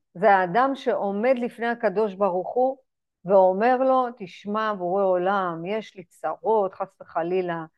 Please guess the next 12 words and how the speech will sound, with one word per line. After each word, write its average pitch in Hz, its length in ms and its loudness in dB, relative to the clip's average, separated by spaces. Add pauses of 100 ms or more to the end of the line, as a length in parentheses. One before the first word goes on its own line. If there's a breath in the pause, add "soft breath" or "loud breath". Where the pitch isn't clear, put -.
(340)
יש 233 200 4
מצוקה, 196 1000 0 (300)
אני 226 200 0
לא 202 100 6
יכול 202 420 4
לצאת 180 420 -4
את 170 120 -4
זה, 226 300 4
ואני 190 220 -2
לא 185 80 4
יכול 185 260 0
לעשות 180 380 -2